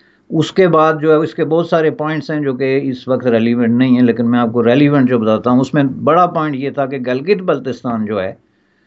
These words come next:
वो डायरेक्ट उसका इंतज़ाम और इंसराम जो है वो हुकूमत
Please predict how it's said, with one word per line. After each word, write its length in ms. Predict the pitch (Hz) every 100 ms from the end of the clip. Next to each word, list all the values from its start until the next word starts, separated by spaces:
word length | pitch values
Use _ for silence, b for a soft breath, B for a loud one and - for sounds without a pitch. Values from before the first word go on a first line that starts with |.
| _ -
वो 80 | 147
डायरेक्ट 520 | 131 117 131 156 - 147 156
उसका 340 | 147 131 - 147
इंतज़ाम 720 | 143 135 123 127 131 135 147
और 260 | - 131 127
इंसराम 540 | 120 123 127 131 139
जो 120 | 117
है 160 | 101 104 - _ _ _ -
वो 160 | 123 113
हुकूमत 380 | 95 117 120